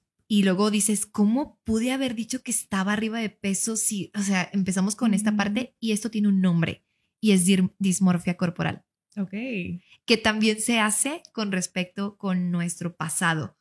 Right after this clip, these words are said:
Speaker 1: O sea, si tú volteas a ver tus fotos anteriores y dices, "No puede ser posible que yo me consideraba que estaba muy gordita y no lo, no lo estaba realmente". O hay como ciertas, em, as-, em, fijación con algunos aspectos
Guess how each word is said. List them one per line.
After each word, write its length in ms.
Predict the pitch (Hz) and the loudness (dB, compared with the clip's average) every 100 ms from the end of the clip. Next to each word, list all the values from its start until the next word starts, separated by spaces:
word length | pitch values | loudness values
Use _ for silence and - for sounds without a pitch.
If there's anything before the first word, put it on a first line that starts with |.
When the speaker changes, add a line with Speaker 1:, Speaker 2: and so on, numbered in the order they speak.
| _ | _
Speaker 1:
O 60 | - | -6
sea, 160 | 208 | -2
si 180 | 190 214 | 0 -2
tú 280 | 190 240 240 | -4 -4 -2
volteas 500 | 247 262 254 240 240 | -2 -2 -4 -4 -4
a 80 | 208 | -4
ver 280 | 190 196 - _ _ _ | -4 -4 -10 _ _ _
tus 200 | 226 214 | -2 -2
fotos 360 | - 220 220 208 | 0 -2 -2 -4
anteriores 460 | 226 202 190 185 190 | -4 -2 -2 -2 -2
y 60 | |
dices, 300 | 175 185 - - | -2 -4 -4 -2
"No 200 | 190 190 | -2 0
puede 180 | 202 202 | -2 -2
ser 180 | 202 | -4
posible 580 | - 202 202 190 196 190 _ - - _ | -4 -2 0 2 0 0 _ -20 -20 _
que 200 | 202 190 | 0 2
yo 160 | 185 185 | 2 2
me 120 | 185 | 2
consideraba 760 | 202 202 190 170 165 170 175 | 0 0 0 2 2 0 -2
que 100 | - | -4
estaba 260 | 175 165 170 | -4 0 2
muy 260 | 175 180 | 4 2
gordita 440 | 180 180 175 170 170 | 2 0 -2 -2 2
y 60 | |
no 240 | 170 170 175 | 2 4 4
lo, 200 | 175 175 | 2 2
no 180 | 180 175 | 2 4
lo 100 | 170 | 4
estaba 360 | 165 175 170 | 0 0 0
realmente". 640 | 165 165 165 180 170 175 165 - - - - | 2 2 4 4 4 0 -2 -8 -20 -14 2
O 460 | 202 208 220 - - | 4 6 4 -2 0
hay 200 | 190 190 | 0 0
como 280 | 233 220 202 | -2 0 0
ciertas, 720 | - 196 190 - 196 190 - - | 2 0 0 -2 0 0 -2 -4
em, 580 | 180 175 170 165 165 - - | -4 -2 0 0 0 -4 -6
as-, 220 | 175 170 | -8 -6
em, 440 | 185 175 170 175 190 _ | -4 0 0 -2 -6 _
fijación 720 | 214 - 175 - 196 196 202 | -2 0 0 0 2 2 2
con 160 | 196 | 0
algunos 380 | 180 170 175 202 | 2 4 2 2
aspectos 580 | 202 - 175 - 214 | -4 -6 -8 -4 -4